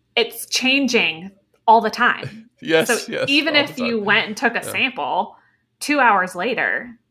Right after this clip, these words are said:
Speaker 1: the number is different. So we can definitely talk about this in more depth, but honestly,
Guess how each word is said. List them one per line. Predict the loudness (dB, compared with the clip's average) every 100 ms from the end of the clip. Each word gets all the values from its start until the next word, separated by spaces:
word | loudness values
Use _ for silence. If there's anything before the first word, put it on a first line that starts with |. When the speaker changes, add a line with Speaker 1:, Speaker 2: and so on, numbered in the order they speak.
| _ -10
Speaker 1:
the | -6
number | -4 -4 -4
is | -6 -8
different. | -8 -6 -6 -8 -14 -20 -20
So | -6 -2 0
we | 0
can | -2
definitely | 0 0 0 -10 -10
talk | -8 -8 -8
about | -6 -6 -6
this | -12 -12
in | -12
more | -10 -6
depth, | -2 -2 -4 -18 -4
but | 0 0 -2 _ 2
honestly, | 6 6 4 -2 0 2 2 0 -4 -10 _